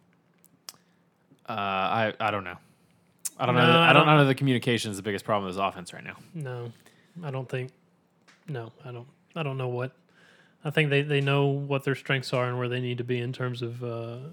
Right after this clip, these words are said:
Speaker 2: communicating and what they're seeing and, and
Speaker 1: Hey,
Speaker 2: go from there.
Speaker 1: And you don't really need, you know, you got a lot of veterans at wide receiver, so you don't necessarily need a position coach down there to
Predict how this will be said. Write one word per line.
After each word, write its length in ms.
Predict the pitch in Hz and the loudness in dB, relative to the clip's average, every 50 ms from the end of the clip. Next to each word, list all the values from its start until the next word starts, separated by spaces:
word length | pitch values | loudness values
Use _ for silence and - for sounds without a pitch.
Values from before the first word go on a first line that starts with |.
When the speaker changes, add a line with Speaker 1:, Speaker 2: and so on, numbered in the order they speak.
| - - | -18 -12
Speaker 2:
communicating 680 | - - 135 123 120 123 117 - 123 120 120 120 120 | -8 -6 -6 -6 -6 -6 -6 -6 -6 -6 -6 -8 -8
and 120 | 117 117 | -10 -8
what 160 | 117 120 117 | -8 -10 -8
they're 100 | - 127 | -8 -8
seeing 420 | 113 - - 123 117 113 117 117 117 | -8 -8 -10 -10 -10 -10 -10 -12 -12
and, 140 | 113 113 120 139 156 | -14 -14 -16 -14 -14
and 220 | 151 127 120 123 139 151 139 | -14 -14 -14 -14 -14 -6 -2
Speaker 1:
Hey, 180 | 143 160 156 135 - _ - | -2 -2 -2 -2 -8 _ -10
Speaker 2:
go 140 | - 120 117 | -8 -8 -8
from 160 | 113 117 113 | -10 -12 -14
there. 140 | 113 120 - - | -16 -18 -8 -2
Speaker 1:
And 120 | 165 160 151 | 0 2 4
you 60 | 151 | 6
don't 160 | 147 160 151 | 6 6 6
really 220 | 139 135 131 131 123 | 4 4 4 4 2
need, 380 | 123 120 120 120 120 120 117 104 | 2 2 2 2 2 0 -2 -4
you 100 | 123 117 | -4 -4
know, 60 | 110 | -4
you 140 | 110 117 117 | -2 -2 0
got 100 | 127 117 | 0 2
a 40 | |
lot 140 | 117 113 110 | 4 2 2
of 60 | 107 | 2
veterans 340 | 101 110 107 104 104 104 98 | 2 0 0 0 0 -2 -2
at 80 | 101 85 | -4 -4
wide 180 | 95 101 101 | -4 -2 -2
receiver, 520 | 98 95 - - - 95 90 92 92 87 - - - - - - - _ _ _ _ _ _ _ _ | -4 -4 -6 -8 -10 -10 -10 -10 -10 -10 -10 -14 -20 -20 -20 -20 -20 _ _ _ _ _ _ _ _
so 300 | - - - 110 90 87 | -16 -10 -8 -6 -6 -6
you 120 | 87 90 92 | -8 -8 -8
don't 160 | 101 90 - | -10 -10 -8
necessarily 480 | - 90 - - - - 95 90 90 | -10 -10 -10 -10 -10 -10 -10 -10 -12
need 300 | 87 87 87 87 87 90 | -12 -14 -14 -12 -12 -14
a 20 | 90 | -14
position 400 | - - 92 98 90 - - - | -14 -14 -12 -12 -12 -12 -14 -14
coach 260 | - 101 90 - - | -12 -12 -14 -12 -14
down 180 | - 90 87 90 | -14 -14 -14 -14
there 140 | 87 87 | -16 -16
to 160 | 87 85 87 | -16 -16 -18